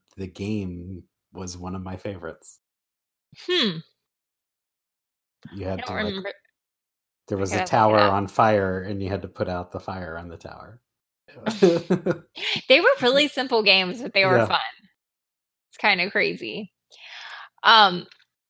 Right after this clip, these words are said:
Speaker 2: we had so many games when I was younger because my dad had a friend that worked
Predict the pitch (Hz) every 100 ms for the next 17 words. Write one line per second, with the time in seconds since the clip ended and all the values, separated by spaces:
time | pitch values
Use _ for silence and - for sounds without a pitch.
0 | _ - - _ _ _ - 247 349 415
1 | 302 226 214 226 233 185 190 190 185 180
2 | 170 175 175 190 185 185 185 180 202 180
3 | 190 196 180 190 202 190 175 180 165 -
4 | 185 185 170 - - 180 160 - - -